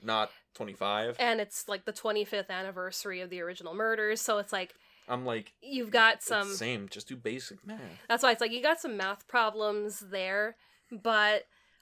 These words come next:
Speaker 2: I like the twist. It's something that's been talked about for years. People are like, "You know there's gonna be a twist where Billy, you know, has a child with somebody else and this child's gonna come out of the woodwork."
Speaker 1: You wanted it to be Stu escaped,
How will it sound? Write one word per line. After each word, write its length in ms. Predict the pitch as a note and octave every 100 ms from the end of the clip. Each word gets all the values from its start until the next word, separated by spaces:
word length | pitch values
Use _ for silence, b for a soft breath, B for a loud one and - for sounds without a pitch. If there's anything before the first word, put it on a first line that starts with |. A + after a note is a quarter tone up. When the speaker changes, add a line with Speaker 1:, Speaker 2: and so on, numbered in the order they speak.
| b
Speaker 2:
I 140 | B3
like 240 | C#4 C#4+ C#4
the 60 |
twist. 420 | - B3 A#3+ A#3 -
It's 160 | A3+
something 300 | A#3+ B3+ E4
that's 160 | D4 -
been 160 | A3
talked 340 | G#3 G#3 G3+ -
about 400 | G3+ F#3+ F3+ -
for 180 | - F#3
years. 540 | F3+ F#3+ G3+ G#3 G#3
People 340 | - G#3 G3+
are 120 | G3+ F#3+
like, 180 | F#3+
"You 160 | G3+ B3
know 220 | A#3+ B3
there's 180 | B3+ C4
gonna 220 | A#3+ A#3
be 140 | A3 A3+
a 60 |
twist 460 | G#3+ A#3+ A#3 A3+ -
where 220 | G3+ F#3+ b b b F#3+
Billy, 480 | A3+ A3 A#3 A#3 A3
you 120 | G3+
know, 140 | G#3
has 260 | G3 G#3 G#3
a 60 | G3+
child 420 | - G#3 G3+ G3
with 80 | F#3+
somebody 420 | G3+ F#3 F3+ G3
else 300 | G#3+ G#3+ G#3+
and 140 | G3+
this 100 | F3+
child's 300 | - G#3 F#3
gonna 140 | - F3+
come 160 | G3
out 140 | F#3+ F#3
of 60 |
the 80 | G3
woodwork." 520 | A3+ B3 A#3+ A#3 A#3
Speaker 1:
You 180 | D3 A#3+
wanted 460 | C#4 A#3 F#3+ E3+ D#3
it 120 | D#3
to 100 | D3+
be 160 | C3+ B2
Stu 600 | - - - C#3+ C#3+ B2
escaped, 800 | - - B2+ A#2+ G2+ - -